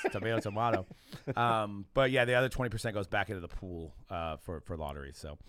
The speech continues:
uh, last topic before we let you guys go. Once again, check out mojo breaks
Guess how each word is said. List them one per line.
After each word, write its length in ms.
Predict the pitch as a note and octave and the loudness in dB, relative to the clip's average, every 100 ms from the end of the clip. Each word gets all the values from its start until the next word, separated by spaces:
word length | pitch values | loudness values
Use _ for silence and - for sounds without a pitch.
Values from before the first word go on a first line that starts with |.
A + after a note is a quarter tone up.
| - - - - - | -20 -20 -20 -8 4
uh, 220 | A2+ A#2 | 6 6
last 280 | C3+ E3+ G#3 | 10 10 12
topic 360 | F#3 F3 F#3 - | 12 12 10 -2
before 220 | C#3 D#3+ | 2 4
we 80 | D3+ | 6
let 180 | C#3+ B2+ | 4 4
you 60 | |
guys 180 | C#3 C3 | 4 4
go. 160 | C#3 C#3+ | 6 4
Once 180 | B2+ - | 4 0
again, 160 | B2 | -2
check 160 | B2 A2+ | 0 -2
out 100 | A2 | 0
mojo 200 | A2+ G#2+ | 0 0
breaks 240 | G#2+ F#2+ | -2 -6